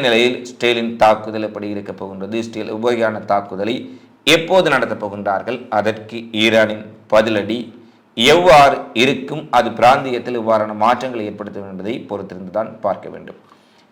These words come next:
இந்த காணொளி பதிவு தொடர்பான உங்களது மதிப்பான கருத்துக்களை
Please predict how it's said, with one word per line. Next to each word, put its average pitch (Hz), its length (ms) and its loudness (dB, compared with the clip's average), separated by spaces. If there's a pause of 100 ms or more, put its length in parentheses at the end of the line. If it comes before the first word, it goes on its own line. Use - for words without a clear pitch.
இந்த 185 240 4
காணொளி 143 420 4
பதிவு 120 160 -2
தொடர்பான 110 460 0
உங்களது 110 320 -6
மதிப்பான 101 360 -6
கருத்துக்களை 101 760 -8